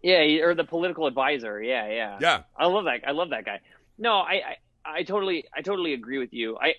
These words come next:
Speaker 1: I think kind of going back to what you were saying a second ago, like, I think the characters were really well drawn. And I definitely, during the first, like, twenty minutes, I was really irritated. 'Cause, like, I've been looking forward to these for a while. I love Lee Janik's Honeymoon. I think it's really good.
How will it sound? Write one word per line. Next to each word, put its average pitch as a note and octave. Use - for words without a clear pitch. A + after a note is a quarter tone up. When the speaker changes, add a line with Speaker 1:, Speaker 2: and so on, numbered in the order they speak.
Speaker 1:
I D#3
think F#3+
kind D#3
of A2
going C3+
back B2
to C3+
what A#2+
you A2+
were A2
saying A#2+
a A2+
second A#2+
ago, A2
like, A2
I A#2
think F3
the A2+
characters B2+
were A2
really A2
well A2+
drawn. A2
And C#3+
I C3+
definitely, E3
during C#3+
the B2+
first, D3
like, C#3
twenty B2+
minutes, A2+
I A#2+
was A2+
really A#2+
irritated. A2
'Cause, -
like, F#3
I've F3+
been G3
looking A#2+
forward A2
to G#2+
these G#2
for G#2+
a G#2
while. G2+
I A2+
love C3
Lee B2+
Janik's A#2
Honeymoon. A2
I G#2
think -
it's -
really A2+
good. G#2+